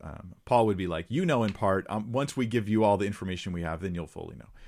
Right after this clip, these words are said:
That would be the cessationist, the consistent, I think, cessationist view, where they don't have to create a thousand-year time gap between two verses here. Um, even prophecy is limited in part in this passage.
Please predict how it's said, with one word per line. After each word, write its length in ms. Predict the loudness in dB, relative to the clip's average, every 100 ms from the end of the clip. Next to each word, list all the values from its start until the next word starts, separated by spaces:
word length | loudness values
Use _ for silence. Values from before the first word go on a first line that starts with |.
| -20 -20 -8 0
That 120 | 0
would 140 | 0
be 80 | -2
the 100 | -6
cessationist, 720 | -6 -6 -6 -8 -8 -10 -10
the 80 | -8
consistent, 500 | -6 -2 -2 -2 -4
I 120 | -6
think, 160 | -6 -6
cessationist 560 | -8 -6 -8 -8 -12
view, 180 | -8 -6
where 140 | -4 -4
they 60 |
don't 120 | -6
have 180 | -4 -6
to 60 | -6
create 280 | -10 -6 -6
a 60 |
thousand-year 440 | -4 -6 -4 -6 -10
time 260 | -6 -6
gap 260 | -6 -8 -10
between 280 | -14 -12 -12
two 160 | -12
verses 380 | -14 -14 -16 -18
here. 160 | -20 -20 _ _ -20 -20 -20 _ -16
Um, 360 | -16 -14 -18 -20 _ _ _ _
even 240 | 0 2
prophecy 680 | 2 6 6 4 -2 -2 -4
is 260 | -4 -4 -2
limited 440 | 0 0 2 0
in 220 | 0 -4 -4
part 440 | 0 2 2 -2
in 120 | -6 -6
this 140 | -6
passage. 640 | -4 -4 -4 -12 -16 -20